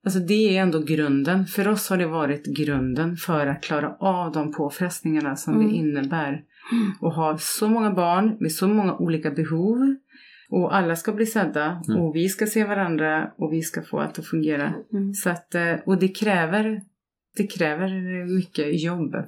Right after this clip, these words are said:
Speaker 1: för att få det att fungera.
Speaker 2: Hur, de andra barnen, hur har de reagerat mest? Hur har, har de varit utåtagerande på grund av att de har fått stå tillbaka? Eller hur, hur,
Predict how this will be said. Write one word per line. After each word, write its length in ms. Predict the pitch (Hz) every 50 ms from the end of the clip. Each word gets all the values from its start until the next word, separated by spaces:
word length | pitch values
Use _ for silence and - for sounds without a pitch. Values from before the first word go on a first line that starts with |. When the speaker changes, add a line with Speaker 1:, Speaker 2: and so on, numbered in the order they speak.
| -
Speaker 1:
för 80 | - 151
att 60 | - -
få 120 | 139 135
det 100 | 135 147
att 80 | - -
fungera. 320 | - 156 254 269 262 254 247
Speaker 2:
Hur, 360 | 247 240 240 240 240 240 226
de 160 | 262 262 269
andra 260 | 254 226 220 233 269
barnen, 400 | 262 294 247 220 220 214 214 208 202 202 -
hur 140 | 247 233 220
har 120 | 240 233
de 540 | 220 233 214 208 202 208 202 196 196 202 202 - - - - - _ -
reagerat 760 | 220 233 226 214 214 220 240 208 190 190 208 233 233 - _ _ - - - - - - 240 - 220 214
mest? 500 | 202 - - - - - - - - -
Hur 100 | 214 202
har, 200 | 202 208 208 202 202 196
har 80 | 226 220
de 240 | 226 226 233 247
varit 260 | 240 247 247 - - -
utåtagerande 840 | - 254 240 233 196 175 - 175 175 180 190 180 180 175 175 170 175 170
på 120 | - 196
grund 300 | 185 180 175 175 170 170
av 80 | 160 160
att 120 | 165 -
de 320 | - 170 165 170 175 180 - _ - - - - - - _
har 100 | - 190
fått 140 | - 190 190
stå 160 | - 190 190
tillbaka? 580 | 190 190 170 185 175 165 165 170 - - 190
Eller 160 | 180 180 180 190
hur, 160 | 185 202 196
hur, 340 | 196 196 - 208 196 190